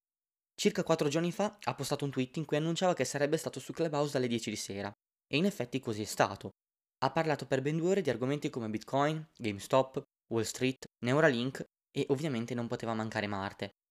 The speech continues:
Pensate che l'applicazione è addirittura andata in tilt e il buon Elon ha raggiunto la capienza massima della stanza in pochissimo tempo.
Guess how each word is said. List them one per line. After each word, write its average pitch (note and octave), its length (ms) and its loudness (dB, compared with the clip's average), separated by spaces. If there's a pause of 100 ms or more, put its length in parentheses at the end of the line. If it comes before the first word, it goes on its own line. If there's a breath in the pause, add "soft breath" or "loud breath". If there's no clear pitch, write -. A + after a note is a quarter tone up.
(220)
Pensate C3+ 320 -2
che - 80 0
l'applicazione C3 600 -2
è B2+ 100 -2
addirittura B2+ 420 0
andata A#2+ 260 -2
in A#2+ 160 -4
tilt C#3 420 -2
e B2+ 80 2
il A#2+ 120 0
buon C3 180 -2
Elon D3+ 240 -2
ha A#2+ 60 2
raggiunto A#2 340 -4
la A#2 60 -2
capienza C3 400 -6
massima B2+ 280 -4
della A#2+ 140 -4
stanza B2 320 -4
in A#2+ 80 -4
pochissimo A2 460 -6
tempo. G2 400 -8